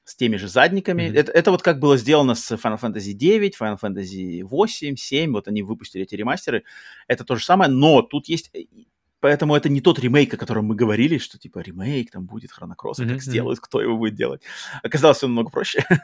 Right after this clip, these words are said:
Speaker 1: <laughs> То есть, э, Squaresoft,
Speaker 2: И дешевле.
Speaker 1: в принципе, да. А, но, но тут есть интересный момент, что, что они на анг-, э, в эту версию будет включена такая вещь, как Chrono Cross Radical Dreamers. А Radical Dreamers — это текстовый квест, который никогда не выпускался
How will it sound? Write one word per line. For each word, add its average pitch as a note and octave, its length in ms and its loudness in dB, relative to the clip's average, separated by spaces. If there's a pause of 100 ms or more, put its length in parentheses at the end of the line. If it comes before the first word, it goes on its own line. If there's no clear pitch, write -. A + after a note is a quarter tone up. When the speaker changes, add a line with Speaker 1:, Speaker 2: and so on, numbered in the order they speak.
(480)
Speaker 1:
<laughs> - 560 2
То A2+ 60 -4
есть, - 260 -4
э, A2 80 -2
Squaresoft, A2+ 580 -4
Speaker 2:
И B2 80 -4
дешевле. A#2+ 460 -2 (120)
Speaker 1:
в - 20 -20
принципе, A#2 280 -6
да. A2+ 120 2 (420)
А, B2+ 400 8
но, D#3+ 340 6
но C#3+ 180 2
тут F3 160 -6
есть F3 140 -6
интересный D3 320 -4
момент, E3 300 0
что, - 180 -4
что - 220 -4
они B2 540 2 (800)
на A#2+ 220 4
анг-, A#2 180 0
э, G#2 120 0
в G#2+ 140 2
эту D3 180 4
версию B2+ 460 2
будет B2 280 -2
включена A#2 760 0
такая A2 260 -2
вещь, B2 260 -4
как A#2 300 2 (100)
Chrono A2 220 -2
Cross C#3 240 -2
Radical A#2+ 400 0
Dreamers. B2 500 -2
А A2 80 -4
Radical B2 320 0
Dreamers — A#2+ 560 -2
это A2 360 0 (280)
текстовый A#2+ 560 -4
квест, A2 460 -2
который A#2 240 -2
никогда A2 300 0
не C#3+ 80 -2
выпускался A2+ 580 -4